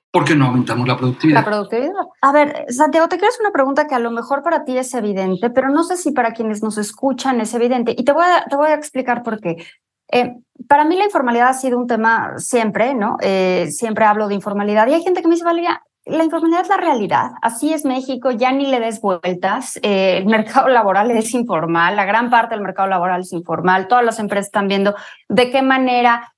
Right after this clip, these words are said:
Speaker 2: bajan la carga fiscal que tienen sobre sus empleados, ya sea registrándolos con un salario menor y dándoles compensaciones por otro lado, lo hace hasta el gobierno. O sea, Valeria, ya no hables tanto de informalidad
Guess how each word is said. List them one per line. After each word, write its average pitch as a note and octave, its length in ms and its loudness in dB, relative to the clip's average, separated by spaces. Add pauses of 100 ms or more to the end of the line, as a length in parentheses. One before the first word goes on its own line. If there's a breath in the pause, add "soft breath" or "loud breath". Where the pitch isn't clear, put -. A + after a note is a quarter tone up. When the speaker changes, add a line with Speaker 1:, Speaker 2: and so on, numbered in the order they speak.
Speaker 2:
bajan A#3+ 600 0
la G#3 140 0
carga G#3 300 -2
fiscal F#3+ 400 -4
que F#3 100 -10
tienen F3+ 240 -6
sobre E3+ 260 -4
sus D#3 260 -8
empleados, G#3 520 2
ya G3 120 0
sea G3 120 0
registrándolos F3+ 680 -4
con E3+ 120 -2
un E3 60 0
salario E3 380 -2
menor B3+ 560 2
y A#3+ 60 0
dándoles G3+ 380 -2
compensaciones E3+ 720 -4
por F3 160 -2
otro F3+ 200 -4
lado, C#4+ 300 4
lo B3+ 140 2
hace G#3+ 140 0
hasta F#3+ 200 -6
el F3+ 80 -2
gobierno. D4+ 400 2
O - 20 0
sea, D4+ 120 -2
Valeria, D#4+ 340 0
ya D4 160 2
no D4 140 4
hables C4 260 -2
tanto A3+ 320 -4
de G#3+ 60 -4
informalidad F#3+ 720 0